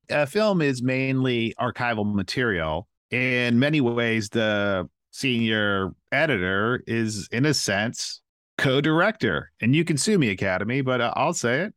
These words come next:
They have to really understand the material. They have to really be conversant in all the different possibilities,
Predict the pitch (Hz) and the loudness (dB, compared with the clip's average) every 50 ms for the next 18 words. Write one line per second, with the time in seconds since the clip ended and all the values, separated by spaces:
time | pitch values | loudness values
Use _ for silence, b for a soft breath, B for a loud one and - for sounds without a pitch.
0 | _ _ _ _ 127 131 120 101 113 120 123 120 - 139 131 117 107 110 117 120 | _ _ _ _ -2 -2 -2 0 -2 -2 -2 -2 -2 -4 -2 0 0 0 0 0
1 | 113 110 110 110 - - 107 107 107 107 104 104 - - 110 104 110 113 117 107 | 0 0 -2 -4 -4 -4 -2 -2 0 0 -2 -2 -2 -2 -2 0 0 0 0 -2
2 | 107 92 85 85 82 90 98 - 117 110 104 107 110 107 107 98 104 104 101 104 | -4 -4 -4 -4 -4 -4 -4 -2 -2 0 0 0 0 0 0 0 0 0 0 0
3 | 104 98 b b b b - - 110 104 98 113 117 110 - - 120 113 110 - | 0 -2 b b b b -2 0 0 2 2 0 0 0 -2 -2 -2 -2 -2 -4
4 | - 104 101 101 101 95 - _ 120 127 151 160 151 131 131 123 120 127 113 98 | -6 -4 -2 -2 -2 -4 -4 _ 0 2 2 2 2 2 0 -2 -2 -2 -4 -4
5 | - - 98 95 92 - 101 90 98 104 113 127 147 156 160 160 156 - | -4 -4 -4 -4 -2 -4 -4 -2 -2 -2 -2 0 0 0 0 -2 -4 -8